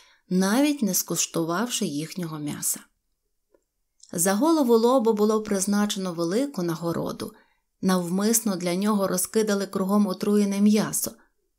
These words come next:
Але він ніколи не схибив, завжди непомильно розпізнавав приманку. Лобо боявся лише вогнепальної зброї. Він знав, що всі тутешні чоловіки носять із собою рушниці.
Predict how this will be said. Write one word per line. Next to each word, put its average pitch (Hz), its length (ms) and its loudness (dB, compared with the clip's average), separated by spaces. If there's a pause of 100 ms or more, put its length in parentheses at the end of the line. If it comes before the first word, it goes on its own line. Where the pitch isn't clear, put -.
(160)
Але 226 320 2
він 202 260 2
ніколи 226 580 2
не 214 140 2
схибив, - 520 -6 (400)
завжди 175 480 0
непомильно 233 800 2
розпізнавав 165 720 -4
приманку. 165 600 -6 (1400)
Лобо 277 420 2
боявся 226 540 0
лише 202 280 0
вогнепальної 175 760 -4
зброї. 180 640 -6 (520)
Він 220 200 4
знав, 214 380 0
що - 180 -4
всі 226 180 0
тутешні 214 540 0
чоловіки 185 560 -2
носять 214 460 0
із 196 100 0
собою 190 400 -2
рушниці. 202 760 -4